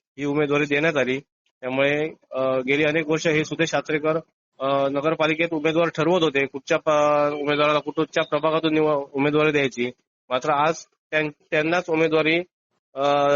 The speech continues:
भाजपकडून देण्यात आलेली नाहीये. त्यामुळे एकूणच, अ, या मालवणच्या, मालवणच्या राजकारणात खळबळ उडाली असून सुदेश आचरेकर यांनी आता अपक्ष उमेदवारी अर्ज दाखल केलेला आहे. प्रभाग सात मधूनच त्यांनी अपक्ष उमेदवारी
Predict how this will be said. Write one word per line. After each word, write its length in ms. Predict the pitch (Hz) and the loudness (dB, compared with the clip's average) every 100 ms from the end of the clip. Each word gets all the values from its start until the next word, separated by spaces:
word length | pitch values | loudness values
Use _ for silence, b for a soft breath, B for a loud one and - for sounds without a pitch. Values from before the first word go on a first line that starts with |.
| 147 | 2
भाजपकडून 540 | 131 131 147 - 151 156 | 0 0 -2 0 -2 0
देण्यात 280 | 135 147 | 0 0
आलेली 300 | 127 135 143 | 0 0 0
नाहीये. 260 | 131 113 117 | 0 -2 -4
त्यामुळे 540 | - _ _ 127 131 139 | -10 _ _ -6 -2 -2
एकूणच, 360 | 156 165 170 | 0 -2 0
अ, 160 | 160 156 | 0 2
या 360 | 147 151 156 156 - | 2 2 0 -2 -8
मालवणच्या, 640 | 127 131 147 147 143 156 147 | -2 -2 0 0 -2 -2 0
मालवणच्या 360 | 131 139 143 135 | 0 -2 -2 -2
राजकारणात 400 | 131 - 143 135 - | -2 -4 -6 -6 -4
खळबळ 220 | 127 147 | -2 0
उडाली 300 | 143 139 139 | 0 0 -2
असून 260 | 127 143 151 - _ _ | -4 -8 -10 -16 _ _
सुदेश 240 | 135 151 151 | -6 -4 -2
आचरेकर 340 | 143 151 156 | -2 -2 0
यांनी 180 | 151 151 | 0 0
आता 200 | 147 147 | 0 -2
अपक्ष 300 | 135 156 - | -2 -4 -4
उमेदवारी 380 | 151 156 151 151 | -2 0 0 0
अर्ज 180 | 143 143 | -2 -2
दाखल 280 | 135 - | -4 -2
केलेला 300 | 135 135 131 120 | -2 0 0 -2
आहे. 100 | 123 _ _ _ _ | -6 _ _ _ _
प्रभाग 200 | 135 147 | -4 -4
सात 200 | - 156 156 | -2 -2 0
मधूनच 360 | 160 160 160 | 0 0 -2
त्यांनी 180 | 156 147 | -2 0
अपक्ष 340 | 143 151 147 160 | -2 -4 -4 -2
उमेदवारी 580 | 147 147 143 147 151 | -2 -2 0 0 -2